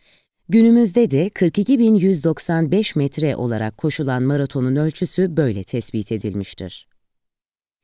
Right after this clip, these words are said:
Bin dokuz yüz on iki Stockholm'de, İsveç, şampiyonluk için güreşen iki sporcu saatlerce mücadele etmelerine rağmen yenişememişler. Her ikisi de altın madalyayı alacaklarını umarak maçı idare etmişler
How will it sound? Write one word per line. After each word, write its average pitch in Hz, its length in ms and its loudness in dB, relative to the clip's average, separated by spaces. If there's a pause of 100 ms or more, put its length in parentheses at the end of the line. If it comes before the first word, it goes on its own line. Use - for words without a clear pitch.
(140)
Bin 233 140 6
dokuz 262 300 2
yüz 226 160 2
on 226 120 4
iki 190 360 0
Stockholm'de, 131 960 -2
İsveç, 127 600 -4 (260)
şampiyonluk 220 720 2
için 220 280 2
güreşen 156 540 0
iki - 280 -2
sporcu 120 680 -2 (240)
saatlerce 196 760 2
mücadele 147 600 2
etmelerine 185 680 2
rağmen 165 420 2
yenişememişler. 120 1080 -2 (380)
Her 311 180 2
ikisi 185 420 0
de 139 180 0 (240)
altın 160 360 2
madalyayı 175 600 2
alacaklarını 156 720 0
umarak 175 480 0
maçı 190 280 0
idare 131 600 -2
etmişler 123 720 -6